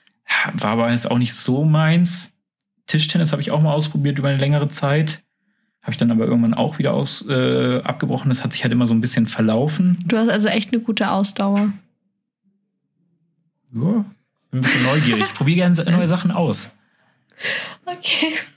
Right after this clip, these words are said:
Speaker 1: Ähm, nee, äh, aktuell sportlich, äh, <laughs> mach ich nicht mehr so viel.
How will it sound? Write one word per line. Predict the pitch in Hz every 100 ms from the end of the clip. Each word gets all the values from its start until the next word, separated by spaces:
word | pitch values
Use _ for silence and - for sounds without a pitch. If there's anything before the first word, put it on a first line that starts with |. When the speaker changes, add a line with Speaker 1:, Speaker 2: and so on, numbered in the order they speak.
| _ _ _ _ _ _
Speaker 1:
Ähm, | 117 117 117 120 120 117 - -
nee, | 127 170
äh, | 135 - 117 117
aktuell | - - - 135 135
sportlich, | - 135 131 127 120 - -
äh, | 139
<laughs> | 120 - 151 - - _ _ _ _ _ _ _ _ _ _ _ _ _ _ _ _
mach | 110 113 120
ich | 127 -
nicht | 120 -
mehr | 113
so | 110 120 165
viel. | 180 - 190 208 240